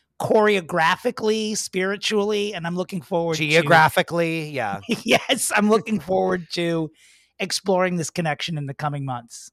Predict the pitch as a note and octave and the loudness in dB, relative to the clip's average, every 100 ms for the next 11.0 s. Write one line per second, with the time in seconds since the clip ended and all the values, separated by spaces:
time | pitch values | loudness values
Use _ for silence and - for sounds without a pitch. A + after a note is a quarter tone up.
0 | - C3 C#3 D3 D#3+ D#3+ _ _ _ _ | -6 -6 -4 -6 -8 -12 _ _ _ _
1 | D3 C#3+ C#3 C#3+ - - C#3 C#3 - D3+ | -4 -2 -2 -4 -8 -4 -2 -2 -2 -2
2 | D3+ E3 C3+ - D#3 D3+ - D#3 C#3 D3 | -2 -4 -8 -2 0 0 0 -2 0 -2
3 | D#3 C#3+ C3+ A#2 B2+ A2+ A#2 B2 C3+ C#3 | -6 -8 -10 -8 -6 -6 -6 -6 -8 -8
4 | C3+ A#2 - C3+ A2 - A#2 A#2 C#3+ C3+ | -4 -4 -6 -12 -10 -12 -6 -6 -2 -2
5 | C#3 C3+ C3 B2+ A#2+ A#2 - - G2+ D#2 | 0 0 0 -2 -2 -4 -8 -10 -12 -12
6 | G2 - B2+ A#2+ - F#3+ - - G#3+ A3+ | -18 -10 -6 -6 -6 -12 -12 -4 0 2
7 | D#3+ F#3+ G3 G3 G3+ A#3+ G3 C4+ G3 F#3+ | 4 6 6 6 4 0 0 -2 0 -2
8 | F3 - - F3 E3+ E3 F3 F3 E3+ E3+ | -2 -6 -4 -2 -2 0 0 0 0 2
9 | F3+ F3+ F3 E3+ E3 - E3+ D#3 D3 C3+ | 2 2 0 -2 -4 0 0 0 -2 -4
10 | B2 G#2+ - E3+ F#3 G3+ G3+ G#3+ F#3 | -6 -8 -4 -4 -2 0 0 0 -4